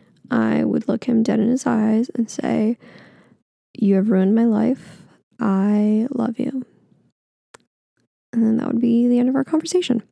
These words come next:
'cause I don't want him to speak to me, because I feel like if he has any words come out of his mouth, uh, it might, you know how they say, "Don't meet your idols"?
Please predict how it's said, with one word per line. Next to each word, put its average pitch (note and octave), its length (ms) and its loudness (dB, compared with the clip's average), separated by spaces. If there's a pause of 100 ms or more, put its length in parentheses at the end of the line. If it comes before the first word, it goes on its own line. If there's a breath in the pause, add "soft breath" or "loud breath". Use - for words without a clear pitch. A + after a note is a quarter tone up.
(140)
'cause A#3 180 2
I A3 80 2
don't A#3 100 2
want B3 140 2
him B3+ 80 2
to C4+ 80 -2
speak - 240 -4
to - 80 -2
me, F#3 140 0
because G#3 260 0
I G#3 80 2
feel G3+ 160 0
like G#3 140 0
if G#3+ 160 -4
he G3+ 400 2 (380 loud breath)
has G#3+ 200 2
any G3+ 160 4
words G3 240 0
come - 140 -2
out G3+ 80 4
of G3+ 40 4
his G#3 140 0
mouth, G3+ 480 0 (640 soft breath)
uh, G3 640 2
it - 200 -4
might, F#3+ 520 0 (1080 soft breath)
you G#3+ 160 4
know G#3 200 4
how G3+ 60 2
they G3 120 2
say, F#3+ 160 0
"Don't F#3 200 2
meet G3+ 200 0
your F3+ 120 2
idols"? F#3 480 0